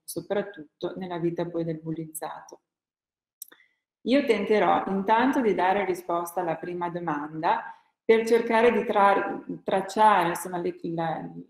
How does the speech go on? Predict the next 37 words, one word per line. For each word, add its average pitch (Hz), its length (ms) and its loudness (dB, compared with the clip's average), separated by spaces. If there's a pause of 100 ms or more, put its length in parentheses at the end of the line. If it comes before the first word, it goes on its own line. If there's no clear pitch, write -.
la 165 140 -8
cornice 185 720 -2
di 208 140 -6
un 208 200 -4 (400)
quadro 180 540 0
e 165 120 -4
di 170 120 -10
dare 190 580 4 (200)
la 185 160 2
portata 180 680 4
di 170 140 0
questo 175 360 -6
quadro 196 380 2
generale 175 880 0
che - 100 -10
si 165 160 -12
svolge 165 460 -8
sul 175 240 -10
web, 160 440 -2 (460)
per 208 200 2
capire 214 420 4
che 190 100 -6
importanza 196 760 -2
hanno 277 440 4
e 208 420 0
come 208 280 -4
mai, 190 420 2 (400)
eh, 175 320 0
vengono 202 440 -2
così, 185 560 -2
mh, 165 720 -10 (380)
evidenziate 175 800 0
in 175 100 -4
tutta 180 220 -6
la 175 120 -2
storia 170 360 -4
dell'uomo. 160 600 -8